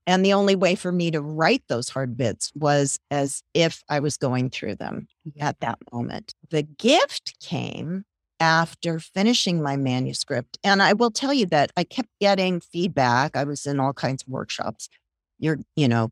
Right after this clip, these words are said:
Speaker 1: "This is gonna work better if you can put it in past tense." I tried to put it in, I couldn't do it. I phys-, I could, I would sit down and I would get, like, you know, a paragraph into past tense,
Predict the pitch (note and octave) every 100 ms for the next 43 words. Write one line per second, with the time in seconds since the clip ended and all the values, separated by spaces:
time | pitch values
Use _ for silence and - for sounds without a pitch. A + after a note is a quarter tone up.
0 | - - E3 - D#3 C#3 C3 B2 A#2 -
1 | D3 C#3 C#3+ C3+ A2 G2+ - - B2+ -
2 | - F#3+ - F#3 F#3 F#3 - F#3 F3 E3
3 | D#3+ - - - - C#3 C#3 C3 B2+ D3
4 | - _ - - - - - - C4 A#3
5 | C#4 D#4+ - _ F#3 - _ D#3 B3 -
6 | G3+ F#3 - - B3 A#3+ F#3 F3 E3+ -
7 | C4 C#4+ G#3 G#3 G3+ G#3 A3 _ _ _
8 | _ _ _ D#3 D3+ D3+ D#3+ B2 E3 -
9 | D#3+ D3 - _ _ _ _ _ _ _
10 | _ _ _ _ _ F3+ D3+ C#3+ - -
11 | - F#3 F3 D#3 - E2 - - - _
12 | _ _ _ _ _ _ F3+ E3+ E3 D#3+
13 | D#3+ D#3+ - - D#3 D3+ - C#3+ C3+ -
14 | - D#3 C3 B2 A#2+ -